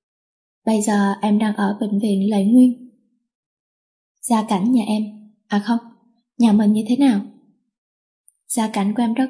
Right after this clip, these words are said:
tốt. Em là đại tiểu thư của Hoàng gia. Trước giờ em chưa phải động một ngón tay vào việc gì cả. Em bao nhiêu tuổi? Đang làm nghề gì? Lúc rảnh rỗi em hay làm những gì?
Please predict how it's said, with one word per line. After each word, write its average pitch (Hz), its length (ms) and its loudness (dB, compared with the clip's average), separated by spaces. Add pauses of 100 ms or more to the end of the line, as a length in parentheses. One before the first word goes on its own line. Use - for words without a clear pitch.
tốt. 285 320 4 (480)
Em 226 200 -2
là 220 100 -2
đại 202 220 -4
tiểu 202 180 -2
thư 233 200 -2
của 247 80 -2
Hoàng 240 280 0
gia. 233 260 -2 (540)
Trước 254 200 2
giờ 202 420 -2
em 220 200 -4
chưa 233 180 -4
phải 220 140 -4
động 208 220 -2
một 208 180 -2
ngón 214 300 -2
tay 220 400 -2
vào 208 140 -2
việc 202 120 0
gì 208 300 -2
cả. 208 320 -4 (1200)
Em 214 180 -2
bao 214 140 0
nhiêu 208 240 2
tuổi? 208 340 -2 (800)
Đang 226 180 0
làm 208 200 2
nghề 202 140 4
gì? 202 340 -4 (320)
Lúc 262 260 6
rảnh 214 200 0
rỗi 208 420 -2 (100)
em 233 140 2
hay 233 120 0
làm 208 180 0
những 208 160 2
gì? 208 420 -2